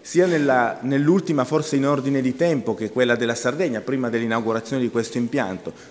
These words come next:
Troviamo tutti questi elementi e troviamo la capacità, a nostro parere molto intelligente e lungimirante, di Novamont, di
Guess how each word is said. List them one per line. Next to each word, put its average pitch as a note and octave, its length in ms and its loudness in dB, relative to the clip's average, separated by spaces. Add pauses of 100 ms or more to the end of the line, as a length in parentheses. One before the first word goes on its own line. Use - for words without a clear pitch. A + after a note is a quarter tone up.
Troviamo D#3 460 0
tutti F3 280 -6
questi C3 300 -4
elementi B2 580 -4 (300)
e C#3 160 0
troviamo D#3+ 580 4
la C3+ 280 4
capacità, C#3 840 -2 (240)
a A#2 100 -2
nostro C#3 360 -2
parere D3 340 0
molto C3 640 0
intelligente C3 720 0
e A#2+ 40 0
lungimirante, A#2+ 760 -2
di C3 120 -2
Novamont, E3+ 600 0
di D#3+ 460 -4